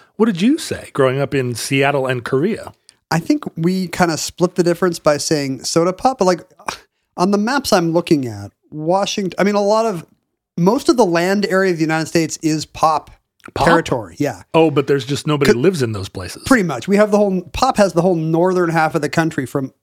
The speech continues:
Speaker 2: you know, um, Finger Lakes region of New York, through the upper Midwest, Chicago, all the way down through Kansas, Colorado, Utah, Mountain West, and then up through,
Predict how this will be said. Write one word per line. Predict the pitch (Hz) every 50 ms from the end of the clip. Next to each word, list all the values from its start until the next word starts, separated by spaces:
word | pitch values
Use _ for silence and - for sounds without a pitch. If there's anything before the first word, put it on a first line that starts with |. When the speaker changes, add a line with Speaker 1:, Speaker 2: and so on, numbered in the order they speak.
| _ -
Speaker 2:
you | 147 147
know, | 135 131 127 123 120 117
um, | 110 123 120 117 113 113 110 - _ _ _ _ _ _ _ _
Finger | - 185 190 185 185 180
Lakes | 180 170 165 - -
region | 170 165 156 170 160
of | 151 147
New | 160 156
York, | 151 143 147 143 143 143 143 143 143 139 - - - _ _ _ _ _ _ _ _ _ _ _ -
through | - - 175 180 185
the | 170 160 165 156 156 151 151 147 147 143 143 - _ _ -
upper | 156 147 - 175 165
Midwest, | 151 156 156 156 151 143 143 147 147 147 147 147 147 139 - -
Chicago, | - - 139 - 151 143 147 135
all | 151 180 226
the | 269
way | 254 233
down | 233 208
through | - 180 160
Kansas, | - 170 165 165 160 160 -
Colorado, | - - 160 156 160 156 151 147 147
Utah, | 143 143 139 - 151 143 139
Mountain | 139 143 139 139 139
West, | 131 123 -
and | 135 139
then | 135 131
up | - 143 -
through, | - - - 143 139 131 127 123 120